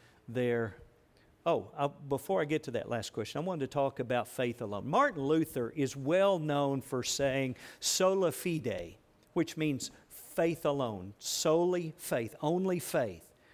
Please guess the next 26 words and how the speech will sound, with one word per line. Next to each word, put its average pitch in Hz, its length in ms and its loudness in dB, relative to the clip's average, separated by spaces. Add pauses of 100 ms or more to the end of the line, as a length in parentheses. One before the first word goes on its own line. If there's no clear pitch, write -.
(220)
by 135 140 4
faith 156 360 0
alone. 139 300 0 (260)
And 175 280 4 (160)
many 220 440 6
of 190 120 4
the 170 80 6
denominational 170 880 4
churches 185 640 2
in 151 160 2
this 151 240 0
town 165 400 2
will 139 140 2
tell 160 260 2
you 143 200 2
that 175 200 -6
they 180 160 4
believe 147 400 2
in 127 140 0
faith 160 340 2
alone, 127 460 2
just 143 200 -2
like 139 220 0
Martin 131 300 -2
Luther 143 340 -2
did. 90 260 -10